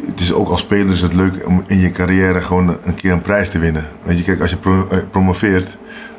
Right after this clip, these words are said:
eh, dan is het ook wel een prijs, maar dan, ja, goed, dan ga je weer een ni-, een niveau hoger spelen.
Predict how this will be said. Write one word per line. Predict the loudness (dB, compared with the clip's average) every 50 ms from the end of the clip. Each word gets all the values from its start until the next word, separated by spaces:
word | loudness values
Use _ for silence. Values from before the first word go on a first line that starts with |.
| -10 -4
eh, | -2 0 0 0 0
dan | 0 0 -2 -2
is | -2
het | -4 -2
ook | -2 0 0 2
wel | 2 2
een | 0 0
prijs, | 0 -2 0 0 0 -2 -2 -4 -4
maar | -4 -2 0
dan, | 0 0 0 -2 -4 -8
ja, | -6 -2 0 0 -2
goed, | -2 -2 -4 -4 -4 -6 -8
dan | -6 -6 -4
ga | -2 0
je | 0 0 2
weer | 0 0 0
een | -2 -2
ni-, | -4 -4 -4 -2
een | -2
niveau | -2 -2 0 0 2
hoger | 2 2 2 0 -2
spelen. | -2 0 0 0 0 -2 -4